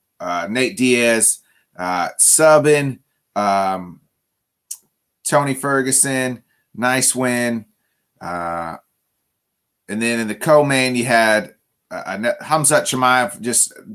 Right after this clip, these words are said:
drag rolled, uh, Kevin Holland. We knew that was gonna happen. Uh, there's a fight that shouldn't have happened. I didn't like it for Kevin Holland. Kevin Holland probably should have just st-, stayed and fought D-Rod, uh, but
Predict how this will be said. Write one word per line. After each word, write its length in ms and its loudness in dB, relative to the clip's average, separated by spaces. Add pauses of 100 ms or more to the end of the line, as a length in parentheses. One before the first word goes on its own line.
(200)
drag 380 2
rolled, 500 4 (220)
uh, 540 -2 (600)
Kevin 280 -4
Holland. 380 0
We 100 -6
knew 140 -4
that 200 -2
was 140 -4
gonna 200 -8
happen. 600 -6 (720)
Uh, 240 -12
there's 140 -10
a 60 -10
fight 280 0
that 120 -8
shouldn't 260 -6
have 100 -8
happened. 680 -6
I 80 -12
didn't 200 -6
like 260 -4
it 100 -14
for 100 -12
Kevin 300 -4
Holland. 320 -2
Kevin 180 0
Holland 260 2
probably 200 2
should 180 -4
have 80 -6
just 180 -4
st-, 160 -8
stayed 280 -4
and 100 -12
fought 260 -4
D-Rod, 540 -4 (540)
uh, 380 -8
but 400 -8